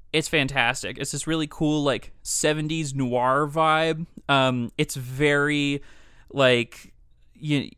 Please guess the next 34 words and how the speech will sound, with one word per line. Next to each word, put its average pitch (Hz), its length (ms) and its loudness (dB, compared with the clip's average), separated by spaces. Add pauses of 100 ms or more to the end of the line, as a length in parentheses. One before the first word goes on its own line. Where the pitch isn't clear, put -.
ugh, 131 520 0
it's 156 140 0
so 160 260 4
good. 123 420 2
Like, 143 280 2 (440)
the 160 80 0
main 196 220 0
character 196 400 0
kind 190 180 0
of 139 100 -4
looks 131 300 -4
like 202 160 0
Robert 196 280 0
Redford, 196 540 -2 (460)
um, 135 420 2 (100)
even 165 240 -2
though 165 380 2 (300)
in 147 120 2
the 135 60 2
world 160 720 -2 (580)
of 151 140 -2
this 160 180 -2
book, 165 360 -2
like, 120 340 -2 (380)
Robert 131 280 0
Redford 123 380 -4
is - 100 -12
president. 165 600 -8 (840)
What 151 160 -18
the - 100 -20
fuck? - 320 -16 (840)
It's 143 300 -6
dumb. 110 320 -6
So, 170 300 2